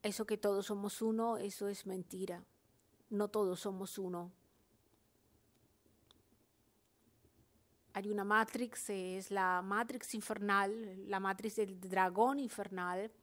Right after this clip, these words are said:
y ellos trabajan en enjambres.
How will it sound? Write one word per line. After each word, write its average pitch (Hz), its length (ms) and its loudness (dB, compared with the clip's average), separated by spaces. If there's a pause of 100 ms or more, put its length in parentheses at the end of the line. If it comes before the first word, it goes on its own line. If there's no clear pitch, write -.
(200)
y 220 80 -6
ellos 220 240 -2
trabajan 208 520 4
en 220 120 2
enjambres. 190 960 -4